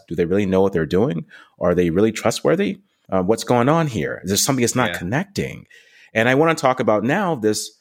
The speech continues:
Speaker 1: now that we've can move from a reluctant state, how does one become an effective communicator, Jeffrey? Because you specialize in this, and you have,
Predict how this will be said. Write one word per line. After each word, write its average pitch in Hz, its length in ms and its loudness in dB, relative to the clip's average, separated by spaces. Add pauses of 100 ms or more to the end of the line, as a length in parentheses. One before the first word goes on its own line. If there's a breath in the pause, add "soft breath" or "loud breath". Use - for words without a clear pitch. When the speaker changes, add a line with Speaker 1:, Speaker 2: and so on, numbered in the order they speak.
(680)
Speaker 1:
now 135 240 0
that 160 240 2
we've 120 300 -4 (140)
can 110 140 -6
move 127 280 2
from 107 140 2
a 95 80 2
reluctant 87 420 -2
state, - 480 0 (280)
how 220 280 -2
does 160 300 0
one 131 220 2
become 107 640 0 (180)
an 95 120 2
effective 98 760 0
communicator, 117 760 -2 (160)
Jeffrey? - 420 -10 (240 loud breath)
Because 104 280 0
you 202 120 4
specialize 92 640 0
in 69 80 -12
this, 62 140 -6
and 87 120 -2
you 120 140 0
have, 127 240 -2